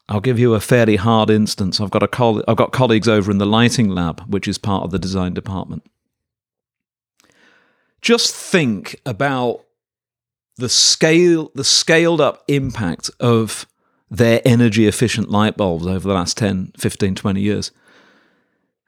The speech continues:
And if you don't believe me, you just look up the numbers. The re-, the, the reduction in carbon and energy use. They're doing things over there that you probably aren't even aware of what is going on.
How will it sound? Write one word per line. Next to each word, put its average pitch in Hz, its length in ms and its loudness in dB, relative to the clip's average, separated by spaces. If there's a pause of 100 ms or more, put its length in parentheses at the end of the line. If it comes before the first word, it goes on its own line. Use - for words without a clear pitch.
(100)
And 127 80 4
if 123 100 0
you 160 40 0
don't 202 200 4
believe 165 300 4
me, 120 100 2
you 117 80 2
just 139 200 -2
look 139 120 0
up 135 100 0
the 117 80 0
numbers. 117 480 -4 (880)
The 147 300 4
re-, 139 300 2 (120)
the, 151 380 2
the 160 180 4
reduction 127 1080 0 (120)
in 117 300 2
carbon 139 720 0
and 95 220 -6
energy 123 400 2
use. 92 560 -4 (3000)
They're 139 180 4
doing 180 380 2
things 147 320 0
over 117 260 2
there 107 280 4
that 101 120 0
you 117 100 2
probably 117 300 2
aren't 113 160 4
even 110 220 0
aware 110 560 2
of 95 100 -4
what 107 180 0
is 101 160 0
going 110 320 -2
on. 92 220 -8